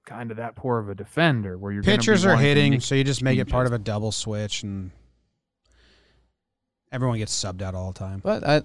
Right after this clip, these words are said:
Speaker 3: I think part of that, the Mets' depth, as you just nibbled into, Trev, P R, Almora, two guys that are,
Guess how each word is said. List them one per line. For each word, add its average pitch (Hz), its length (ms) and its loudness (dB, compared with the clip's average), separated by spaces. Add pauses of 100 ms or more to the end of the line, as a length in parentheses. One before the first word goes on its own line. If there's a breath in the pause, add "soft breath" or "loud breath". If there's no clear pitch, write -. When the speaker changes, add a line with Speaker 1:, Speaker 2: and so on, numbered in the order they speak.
Speaker 3:
I 131 140 -2
think 156 240 -2
part 151 240 4
of 147 80 2
that, 151 220 4
the 139 60 -2
Mets' 143 320 0
depth, 147 400 2
as 120 200 -2
you 123 100 0
just 120 420 -4
nibbled 123 360 0
into, 131 380 2
Trev, 113 440 0 (520 soft breath)
P 127 200 4
R, 143 220 8
Almora, 135 560 6
two 131 200 0
guys 123 280 4
that 117 100 0
are, 113 260 -2